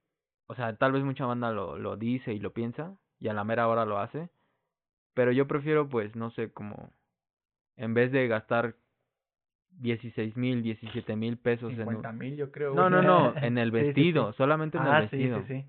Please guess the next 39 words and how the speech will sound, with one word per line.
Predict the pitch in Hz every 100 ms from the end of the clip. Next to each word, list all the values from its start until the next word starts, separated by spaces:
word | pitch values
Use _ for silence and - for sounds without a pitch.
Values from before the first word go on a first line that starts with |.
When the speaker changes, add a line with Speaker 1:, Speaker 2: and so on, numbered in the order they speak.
| _
Speaker 1:
solamente | 117 131 135 139
en | 131
el | 107
vestido. | 104 - 107 101
Speaker 2:
Sí. | - 127 - _ _ _
Speaker 1:
Más | 107 110
aparte, | 110 107 117 123 139
pues, | 123 - - _
todo | 113 117 123 123 120
el | 107
desmadre, | 104 107 107 104 113 156 _ _ _ _ _ _ _ _
pues, | - 202
algo | 208 196 180
sencillito | 165 151 143 139 147 143 156
y, |
pues, | 151 117
se | 113
pueden, | - 117 110 104
se | _ 110
puede | 107 120
armar | 113 107 107
una, | 104 - - -
una | 123 110
buena | 98 98 107 135
Speaker 2:
Una | 139
fiesta | 139 139 139
loca | 135 135 131
en |
una | 131 131
Speaker 1:
Sí. | 127
Speaker 2:
casa, | 120 107
güey, | 120 117 113
y | 120
Speaker 1:
Ajá. | 165
Speaker 2:
ahí, | -
y | 120
ahí | 120
muere, | 123 120 120
¿no? | 131